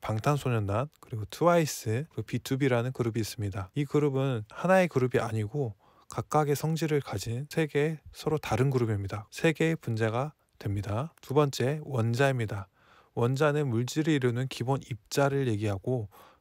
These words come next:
여기서 자는 알갱이의 자자로 분자와 원자는 모두 알갱이의 개념이 되겠습니다. 원자는 숫자적 개념으로서 예를 들면 방탄소년단은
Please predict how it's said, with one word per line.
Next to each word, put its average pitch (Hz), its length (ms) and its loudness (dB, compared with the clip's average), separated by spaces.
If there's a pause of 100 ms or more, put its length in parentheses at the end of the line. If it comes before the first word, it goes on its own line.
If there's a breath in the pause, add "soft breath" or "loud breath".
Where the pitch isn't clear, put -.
(140)
여기서 107 360 -4
자는 127 720 2
알갱이의 143 640 2
자자로 107 640 -4
분자와 127 500 4
원자는 113 540 0
모두 113 320 0
알갱이의 127 640 2
개념이 113 400 -4
되겠습니다. 107 720 -4 (100)
원자는 120 600 2
숫자적 160 640 -2
개념으로서 107 580 -4
예를 151 240 8
들면 139 440 0 (100)
방탄소년단은 127 1160 0